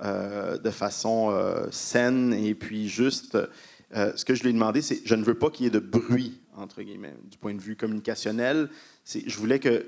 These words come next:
les, les lectrices et les lecteurs français puissent adhérer complètement, euh, à l'expérience narrative et puis justement aller, euh, vivre ces choses-là qui ont à voir avec l'identité, qui ont à voir avec l'immigration, qui ont à voir avec,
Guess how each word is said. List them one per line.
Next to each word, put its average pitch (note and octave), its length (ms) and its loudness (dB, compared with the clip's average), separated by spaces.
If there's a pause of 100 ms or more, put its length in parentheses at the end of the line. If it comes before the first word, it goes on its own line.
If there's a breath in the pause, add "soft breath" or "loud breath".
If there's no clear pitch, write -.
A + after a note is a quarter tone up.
(160)
les, G#2+ 600 0
les G#2+ 140 -2
lectrices A#2 480 0
et B2 40 0
les A2+ 80 2
lecteurs A2+ 380 2
français A2+ 400 -2
puissent C3+ 640 -2 (480 soft breath)
adhérer B2 560 2
complètement, B2+ 720 -2 (640 soft breath)
euh, G#2+ 380 -2
à A2 100 0
l'expérience A#2 560 -2
narrative B2+ 840 -4 (420 soft breath)
et A2+ 100 0
puis A#2+ 440 0
justement A#2+ 580 2 (160)
aller, C3 880 2
euh, G2+ 140 4
vivre A#2 580 0
ces A2+ 160 -2
choses-là A2 400 2
qui C3 160 -2
ont C3 140 4
à A2+ 60 2
voir A#2 340 2
avec G2+ 240 -10
l'identité, A2+ 760 -6
qui B2 120 -8
ont A#2 100 0
à A#2 60 0
voir A#2 200 4
avec G#2+ 220 -4
l'immigration, A2 720 -6
qui A#2 140 -4
ont - 20 4
à A2 60 2
voir A#2 160 2
avec, G#2 260 -4